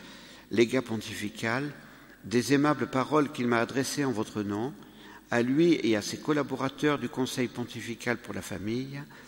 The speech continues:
je désire exprimer ma satisfaction pour l'application empressée avec laquelle ils ont préparé cette rencontre.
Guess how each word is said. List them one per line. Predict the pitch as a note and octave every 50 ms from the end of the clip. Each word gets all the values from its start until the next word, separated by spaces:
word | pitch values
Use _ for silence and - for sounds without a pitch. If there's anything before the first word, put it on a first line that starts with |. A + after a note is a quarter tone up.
| - - - - -
je | F#2+ A2
désire | B2 A2 C3 B2+ A2 B2+ C#3+ C3 B2
exprimer | B2 - - - - C#3 C3 C3 C3+ C3
ma | A#2 G#2 F#2
satisfaction | - - C3 B2 - - A#2 - - G#2 F2+ - - - - G#2+ G2 G2+ G#2 G2+ - - - - - - - - -
pour | - A#2 A2
l'application | A#2 C#3 - C3 C3+ - - C3+ - - - C3 A#2 - A#2
empressée | C#3 C#3 - - B2 A2 - - - A#2 A#2 A#2+ B2 C3 -
avec | - A2 G#2 A#2 A2 -
laquelle | - G#2+ G#2+ - - B2+ B2+ A#2+ A2
ils | G#2+ F#2+ E2+ G2+
ont | G#2 G2
préparé | - B2 B2 A#2+ - G#2 G2+ G2 A2 A2
cette | G#2 - F#2+ -
rencontre. | - - G2 F#2 F2 - - E2 D#2+ D2 C#2+ - - -